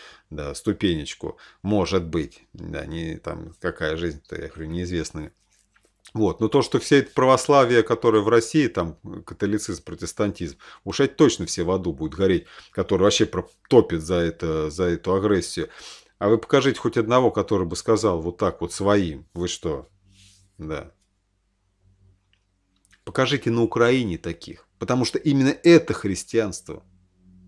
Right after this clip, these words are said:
Именно это христианство. Это должны нести п-, первый-, первыми те, кто называют себя христианами. Попы, в частности, все эти, все, кто называют себя христианами. Украина христианская якобы страна тоже.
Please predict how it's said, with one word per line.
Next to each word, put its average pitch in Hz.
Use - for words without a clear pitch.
Именно 117
это 160
христианство. 95
Это 113
должны 113
нести 101
п-, -
первый-, 98
первыми 101
те, 147
кто -
называют 95
себя 90
христианами. 87
Попы, 92
в -
частности, -
все 101
эти, -
все, -
кто -
называют 98
себя 95
христианами. 85
Украина 117
христианская 110
якобы 92
страна 101
тоже. 80